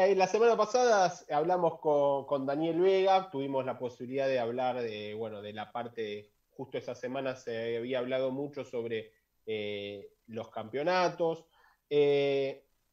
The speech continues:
¿están comunicados, eh, con, entre ustedes? ¿Se sabe algo con respecto a la continuidad, a, más que nada, al tema contractual? ¿Por parte de, de Guay Urquiza alguien se comunicó con ustedes o,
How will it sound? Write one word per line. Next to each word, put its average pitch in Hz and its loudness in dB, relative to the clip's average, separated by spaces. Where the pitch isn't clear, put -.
¿están 175 0
comunicados, 156 4
eh, 135 -2
con, 131 0
entre 131 -4
ustedes? 190 -2
¿Se 185 -8
sabe 190 2
algo 196 2
con 147 -4
respecto 147 -6
a 139 0
la 135 -2
continuidad, 131 -6
a, 117 -6
más 131 -6
que - -8
nada, 165 -2
al 120 -6
tema 143 0
contractual? 170 0
¿Por 127 -4
parte 151 -2
de, 120 -2
de 117 -2
Guay 139 0
Urquiza 131 -6
alguien 139 -4
se 123 -14
comunicó 117 -8
con 120 -8
ustedes 180 -4
o, 117 -4